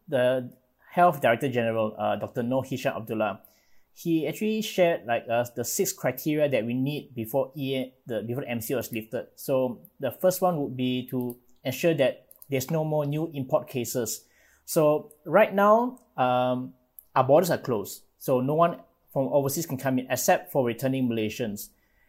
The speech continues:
And I think what the government has done recently is pretty good, it, uh, whereby any returning Malaysians, uh, coming back from the third of April, if not mistaken, they have to be quarantined at a designated zone. You can't go home and self-isolate.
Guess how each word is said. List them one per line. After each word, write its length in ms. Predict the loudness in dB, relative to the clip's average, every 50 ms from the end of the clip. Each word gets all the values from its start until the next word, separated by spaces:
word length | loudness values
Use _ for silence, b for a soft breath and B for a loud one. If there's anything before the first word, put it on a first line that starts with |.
| _ -8
And 300 | -4 -2 -2 -2 -2 -4
I 60 | -6
think 380 | -4 -2 -2 -2 0 -2 -4 -4
what 360 | -4 2 2 2 2 2 -2
the 60 | -4
government 280 | 2 2 2 2 2 0
has 80 | 0 0
done 160 | 0 -2 0
recently 260 | 0 -4 -4 -4 -4
is 80 | -4 -4
pretty 220 | -4 -4 -4 -4
good, 300 | -4 0 -2 -2 -2 -2 -12 _ _ -20 _ -6
it, 240 | -6 -6 -6 -4 -2
uh, 220 | 0 2 2 2 2
whereby 600 | 2 2 2 2 2 2 2 2 2 0 -4 -10 _ _ _ _ -4
any 180 | 0 0 2
returning 380 | 2 0 0 0 0 0 0 0
Malaysians, 680 | 2 2 2 0 0 -2 -4 -6 -6 -6 -10 -14 -16 _ _ -2
uh, 200 | 0 2 2 2
coming 340 | 0 0 -2 -2 -2 -2 4
back 300 | 4 4 4 4 -2 -14 _ _ _ _
from 260 | -4 -4 -2 -2 -2
the 380 | -2 -2 0 2 0 0 -2 -2
third 140 | -4 -4 -4
of 140 | -4 -6 -6 -6
April, 260 | -6 -4 0 0 0
if 60 | 0
not 100 | 0 -4
mistaken, 520 | -6 -4 -4 -4 -4 -2 -2 -4 -4 -4 b b b b b b b
they 80 | -4 2
have 180 | 2 2 2 2
to 60 | 0
be 100 | -2 -2 -2
quarantined 540 | 0 0 2 2 2 2 0 0 -2 -2 -4 -4
at 160 | -4 0 0
a 60 | 0
designated 520 | 0 0 -2 -2 -2 -2 -4 -4 -4 -6 -6
zone. 380 | -2 0 2 2 2 0 -4 -10 _ _ _ -8
You 100 | -6 -2
can't 200 | 0 2 2 2
go 160 | 4 2 2
home 380 | 4 4 4 4 2 0 -4 -6 -6
and 160 | -6 -6 -4
self-isolate. 680 | 0 0 0 0 0 -6 -6 -6 -6 -6 -6 -6 -8 _